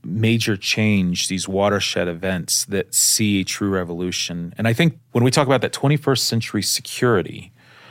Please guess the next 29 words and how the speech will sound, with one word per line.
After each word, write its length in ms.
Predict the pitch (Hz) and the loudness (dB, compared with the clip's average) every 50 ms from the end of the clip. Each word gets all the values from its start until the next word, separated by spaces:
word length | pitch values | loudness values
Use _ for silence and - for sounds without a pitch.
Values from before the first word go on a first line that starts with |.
| - - - - | -20 -16 -8 -4
we 120 | 107 110 | -2 0
see 280 | 107 - - 139 131 127 | 2 2 4 4 4 4
one 160 | 113 107 107 | 4 4 4
of 100 | 104 98 | 4 4
those 220 | 104 98 98 92 | 4 2 2 2
revolutions 500 | 98 95 87 92 90 82 - - 90 87 | 0 0 0 0 -2 -2 -2 -4 -4 -4
in 80 | 87 85 | -4 -4
military 400 | 85 82 85 - - 90 87 87 | -6 -6 -6 -6 -6 -6 -6 -6
affairs. 400 | - - - - - - - - | -8 -8 -10 -8 -4 -6 -4 -4
We 100 | 101 98 | -2 -2
see 480 | 92 - - - - 110 110 113 113 110 | 0 0 2 2 2 2 4 4 2 2
that 320 | 101 95 104 104 104 - | 2 2 0 0 2 0
opportunity 640 | 104 107 107 - 110 - - 107 101 98 95 95 | 0 -2 -2 -2 -6 -6 -4 -2 -2 0 0 -2
for 160 | 90 - - 92 | -4 -4 -8 -8
greater 460 | 85 - - 92 98 107 110 117 110 | -8 -6 -4 0 0 2 2 0 -2
connectivity 880 | - - 107 98 90 - - - - 104 95 101 92 92 92 90 90 | -2 -2 -2 -2 -2 -4 -8 -6 -4 -2 -2 0 -2 0 -2 -2 -2
and 100 | 90 92 | -2 -2
bringing 460 | 90 104 101 104 113 120 117 110 104 98 | -2 -2 0 0 2 0 0 0 0 0
in 240 | 98 104 104 98 | 2 2 0 0
that 100 | 90 - | -2 -2
multi-domain 640 | - 98 104 113 - - 107 92 95 95 95 95 92 | -2 -2 -2 -2 -2 -2 -2 0 0 0 0 0 0
environment 680 | 92 92 87 90 90 95 101 101 101 98 92 87 - - - _ _ _ _ _ _ | 0 -2 -2 -2 0 0 0 0 0 0 -2 -4 -6 -12 -18 _ _ _ _ _ _
that 220 | - 98 104 101 - | -4 -2 0 0 0
we've 180 | 104 101 92 | 0 -2 -2
never 240 | 92 101 104 110 117 | 0 0 2 2 2
really 420 | 110 98 101 104 104 101 101 101 95 | 2 2 2 2 4 4 4 2 2
been 180 | 87 92 92 | 0 0 0
able 280 | 90 92 90 90 90 90 | 0 0 -2 -2 -4 -4
to 440 | - - - 98 90 87 87 85 | -4 -4 -2 -2 0 0 -2 -4